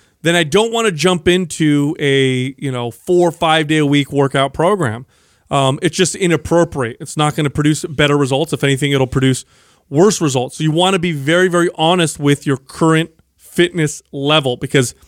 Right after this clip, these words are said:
in order to get your body to change, you just gotta do a little bit more than that. And that step ladder approach is what will keep your body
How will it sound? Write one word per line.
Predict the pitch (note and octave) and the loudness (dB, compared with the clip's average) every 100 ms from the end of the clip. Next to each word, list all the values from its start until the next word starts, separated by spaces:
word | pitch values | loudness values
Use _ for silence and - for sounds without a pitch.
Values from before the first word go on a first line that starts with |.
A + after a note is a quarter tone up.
| _ _ _ _ _ _ - | _ _ _ _ _ _ -6
in | D3+ | 0
order | F3 | 0
to | F3+ | 2
get | G3 | 0
your | F#3+ | 0
body | E3 F3 D#3+ | 0 0 0
to | |
change, | C#3 G3 E3+ D3 C#3+ _ _ _ | 0 0 2 0 -4 _ _ _
you | - | -10
just | C#3+ F3 | -2 -2
gotta | - F3 | 2 2
do | D#3 | 2
a | D#3 | 2
little | D#3 | 2
bit | D3+ D3+ | 0 -4
more | D3 C#3+ | 2 2
than | B2+ B2 | 2 -2
that. | G#2+ B2 _ _ _ _ | -4 -8 _ _ _ _
And | E3+ D#3+ - | -2 -2 -6
that | C3 D#3+ F#3+ - | -4 -2 -2 -4
step | - F3 E3+ | -2 0 0
ladder | E3 D#3 D#3 D3+ | -2 0 0 0
approach | C#3 - F3 D#3+ D3+ | -2 0 2 2 0
is | C3 | -4
what | D#3+ | -2
will | D#3+ | -2
keep | C#3+ E3+ D#3 | -4 -6 -2
your | D3 | -2
body | C3 C3 C3 B2 | 0 0 0 -2